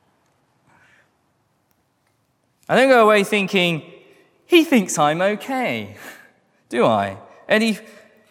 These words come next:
he's probably gonna say, "Eddie, frankly, unless you're a completely different player, a completely, uh, you're never gonna play, play cricket for England. You've no hope." I suppose I could say to him,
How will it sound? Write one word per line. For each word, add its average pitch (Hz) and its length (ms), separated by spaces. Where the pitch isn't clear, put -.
he's 214 140
probably 277 300
gonna 185 140
say, 165 160
"Eddie, 190 160
frankly, 233 840
unless 190 540
you're 175 180
a 165 40
completely 151 440
different 120 400
player, 98 560
a 127 80
completely, 147 840
uh, 135 160
you're 156 200
never 202 280
gonna 156 200
play, 127 200
play 110 260
cricket - 320
for - 140
England. 85 500
You've 117 280
no 156 420
hope." 139 420
I 180 60
suppose 269 300
I 233 100
could - 200
say 123 200
to - 180
him, 98 320